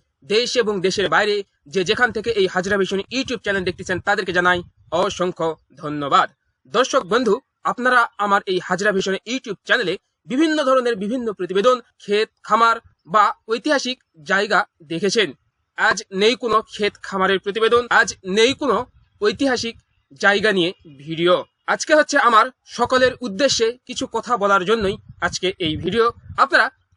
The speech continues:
আবারও বলছি, যে যেখান থেকে দেশ এবং দেশের বাইরে এই ভিডিও যারা দেখতেছেন,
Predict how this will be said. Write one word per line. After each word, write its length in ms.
আবারও 260
বলছি, 340
যে 260
যেখান 300
থেকে 300
দেশ 260
এবং 280
দেশের 280
বাইরে 320
এই 180
ভিডিও 240
যারা 200
দেখতেছেন, 460